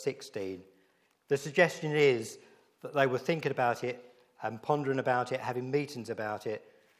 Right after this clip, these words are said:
and finally they decided, or by default, they didn't join the battle. They were indecisive. They couldn't agree what to do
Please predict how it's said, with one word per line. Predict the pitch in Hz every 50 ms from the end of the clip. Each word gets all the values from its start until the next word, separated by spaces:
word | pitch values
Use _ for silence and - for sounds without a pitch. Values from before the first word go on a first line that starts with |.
| _ _
and | - 120 117 -
finally | - 151 143 139 135 120 113 110 107 107 110 110 - - - _ _ _ _ _ _ _ _
they | 117 113 117
decided, | - 120 - - 139 131 123 117 107 110 110 110 - - - - - _ _ _ _ _
or | - 117 117 113
by | - - 113 107
default, | - 110 101 - - 139 117 101 101 - - - - - _ _ _ _ _ _ - -
they | - 117
didn't | 113 - 139 120 117 120 120
join | - - 113 107 107 98
the | 101
battle. | - 113 104 101 - - 98 90 85 - -
They | 120 123
were | 120 135
indecisive. | 147 139 123 123 117 - 131 113 104 98 - - 98 85 - - _ _ _ _ _ _ _ _ _ _ _ _
They | - 107
couldn't | - - 170 151 139
agree | 127 120 127 123 120 117
what | 113 135 147 -
to | - -
do | - 139 135 131 127 127